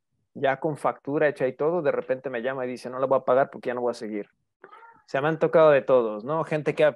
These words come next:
que pierde el trabajo y me dice, "Oye, perdí el trabajo, nos vemos en un mes", que es más o menos lo que va a tardar en encontrar otro. Eh, gente que te digo, puf, ¿no? Este, desaparece,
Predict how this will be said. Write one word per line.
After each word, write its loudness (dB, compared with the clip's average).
que -6
pierde 0
el -8
trabajo 0
y -2
me -6
dice, -8
"Oye, -4
perdí -4
el -4
trabajo, 2
nos -4
vemos -8
en -6
un -8
mes", -8
que 4
es 2
más -2
o 0
menos -2
lo 0
que 0
va 6
a -4
tardar 4
en -4
encontrar -4
otro. 0
Eh, -6
gente 0
que 0
te -2
digo, 2
puf, 0
¿no? -2
Este, 0
desaparece, 2